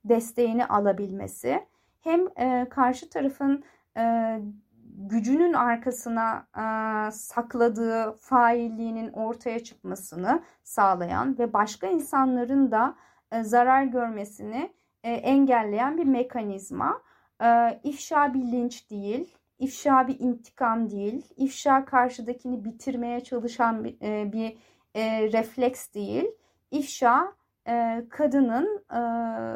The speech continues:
hakkını ya da maruz kalanın hakkını arayabilmesi için çaresiz kaldığında kullandığı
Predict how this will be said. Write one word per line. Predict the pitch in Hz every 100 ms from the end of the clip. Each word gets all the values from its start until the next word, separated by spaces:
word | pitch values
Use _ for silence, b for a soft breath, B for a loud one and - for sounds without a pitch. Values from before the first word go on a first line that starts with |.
| - - - - -
hakkını | - 254 269 _ 294 254 240
ya | 240 233
da | 233
maruz | 233 220 220 262 -
kalanın | - 233 208 208 330 b b b
hakkını | _ 262 262 _ 285 294 311 -
arayabilmesi | 240 240 240 233 226 226 220 220 214
için | 208 - 392 381
çaresiz | - 262 247 247 214 -
kaldığında | 269 240 214 214 202 208
kullandığı | - 277 226 202 196 196 220